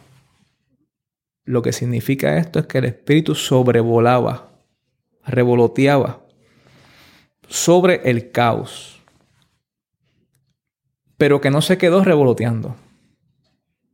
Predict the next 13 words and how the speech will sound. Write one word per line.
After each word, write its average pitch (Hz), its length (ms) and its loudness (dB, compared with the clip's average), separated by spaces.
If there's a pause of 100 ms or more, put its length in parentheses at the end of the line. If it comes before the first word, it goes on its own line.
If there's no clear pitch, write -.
(140)
sino 135 280 0
que 185 100 2
intervino 165 800 0
en 170 100 2
medio 180 240 2
del 175 200 0
caos 214 640 -4 (380)
para 117 220 2
poner 113 240 0
las 147 140 0
cosas - 340 -2
en 110 140 0
orden. 110 500 -4